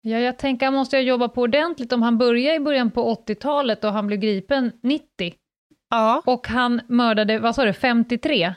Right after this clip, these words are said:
Speaker 2: Mm, han dömdes för femtiotre.
Speaker 1: Åh, han jobbar på rejält.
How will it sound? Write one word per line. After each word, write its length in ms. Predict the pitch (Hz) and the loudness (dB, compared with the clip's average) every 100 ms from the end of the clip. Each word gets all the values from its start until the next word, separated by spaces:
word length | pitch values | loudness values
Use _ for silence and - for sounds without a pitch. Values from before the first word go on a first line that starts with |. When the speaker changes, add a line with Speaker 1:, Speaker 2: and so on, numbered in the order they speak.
| - | -2
Speaker 2:
Mm, 340 | 233 233 226 269 | 2 4 4 2
han 180 | 269 247 | 0 2
dömdes 420 | 320 254 302 - | 2 2 -2 -4
för 80 | 320 | -4
femtiotre. 680 | 311 247 226 214 175 160 180 _ _ _ _ _ _ _ _ _ _ _ - | -2 -2 -4 -6 -6 -6 -6 _ _ _ _ _ _ _ _ _ _ _ -18
Speaker 1:
Åh, 160 | 208 190 - - _ _ | -12 -12 -14 -20 _ _
han 240 | - 214 | -8 -4
jobbar 260 | 240 277 277 | 0 0 -2
på 340 | 233 277 262 247 | -2 -2 0 2
rejält. 800 | 240 220 233 302 359 151 - - | 2 2 2 2 0 -4 -12 -20